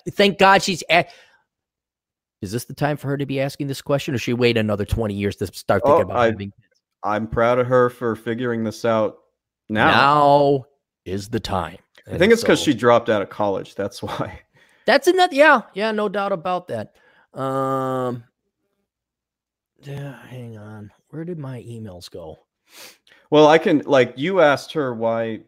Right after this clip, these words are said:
Speaker 2: Tampa or Houston, and then, and then you listed some other potential cities.
Speaker 1: Right, right, okay. Uh, and I also asked her what kind of training or education does she have in a field, and what would she like to work in that is not communications. Uh, she worked,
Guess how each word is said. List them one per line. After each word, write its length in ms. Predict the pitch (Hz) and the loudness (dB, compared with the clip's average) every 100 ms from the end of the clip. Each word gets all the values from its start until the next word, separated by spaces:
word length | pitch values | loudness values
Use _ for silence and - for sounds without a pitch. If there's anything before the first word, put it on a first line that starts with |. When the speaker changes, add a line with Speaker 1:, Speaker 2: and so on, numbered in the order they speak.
| _ _ _ | _ _ _
Speaker 2:
Tampa 420 | - 139 135 131 | -10 -6 -4 -2
or 200 | 120 104 | -2 -2
Houston, 540 | 104 - 127 123 - 104 | -6 -6 -8 -6 -8 -4
and 140 | 110 | -2
then, 260 | 113 117 127 | 0 0 0
and 140 | 123 | 2
then 140 | 127 143 | 4 4
you 140 | 139 | 4
listed 340 | 127 123 123 113 | 2 0 -6 -4
some 180 | 117 113 | 0 0
other 240 | 113 104 | 2 -2
potential 440 | - - 101 - | -8 -8 -8 -8
cities. 540 | - - 101 82 - - - | -10 -8 -6 -8 -14 -20 -12
Speaker 1:
Right, 520 | 139 160 156 120 - | 0 4 6 4 0
right, 220 | 127 127 | -2 0
okay. 360 | 131 - 113 92 _ _ _ _ _ _ - | 0 -2 -2 -4 _ _ _ _ _ _ -4
Uh, 380 | 143 151 151 151 | 2 4 6 4
and 120 | 160 | 4
I 120 | 175 | 6
also 220 | 185 180 | 6 6
asked 180 | 170 160 | 4 2
her 40 | 165 | 2
what 140 | 156 | 2
kind 120 | 190 139 | 2 0
of 60 | |
training 440 | - 160 151 151 143 | 2 4 4 0 -2
or 320 | 127 123 120 | -2 -2 -2
education 480 | 165 - 143 120 127 | -4 -4 -6 -4 -4
does 120 | 117 | -4
she 80 | 127 | -2
have 160 | 120 113 | -2 -2
in 60 | |
a 40 | 107 | -8
field, 540 | - 131 123 120 113 - - | -8 -4 0 0 -4 -14 -12
and 560 | 123 120 117 117 110 - - - | -8 -6 -6 -8 -8 -12 -18 -14
what 240 | 139 123 | -6 -4
would 120 | 127 | -4
she 140 | - 120 | -6 -4
like 200 | 117 113 | -4 -2
to 80 | 113 | -4
work 260 | 113 110 | -4 -4
in 120 | 113 | -6
that 120 | 110 104 | -6 -8
is 120 | 104 | -8
not 220 | 113 110 | -8 -10
communications. 920 | - 107 98 - 110 104 - 90 - - | -12 -12 -12 -8 -8 -8 -10 -16 -14 -4
Uh, 340 | 117 113 113 | -2 -2 -4
she 180 | - 202 | -4 0
worked, 480 | 180 185 160 - | 4 6 6 0